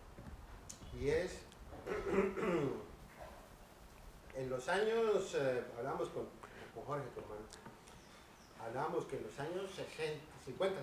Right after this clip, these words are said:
sesenta, sí, ya mucho menos en los setenta, hubo un boom impresionante de toda esta música colombiana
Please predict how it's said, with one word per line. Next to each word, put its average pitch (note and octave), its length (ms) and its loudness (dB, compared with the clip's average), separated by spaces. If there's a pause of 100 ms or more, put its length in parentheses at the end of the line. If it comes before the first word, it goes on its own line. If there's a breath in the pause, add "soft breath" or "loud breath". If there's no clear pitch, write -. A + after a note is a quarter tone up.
sesenta, E3 400 -4
sí, C#3+ 160 -8 (340)
ya C#3+ 200 4 (440)
mucho E3 200 -2
menos D#3+ 160 2
en D3+ 60 0
los D3 80 0
setenta, D3 640 -2
hubo F3+ 180 8
un G3 300 6
boom G#3+ 240 8
impresionante C#3 760 -2
de D3 60 4 (100)
toda C#3+ 180 2
esta D3 200 -4 (100)
música D3+ 340 -2
colombiana B2 640 -2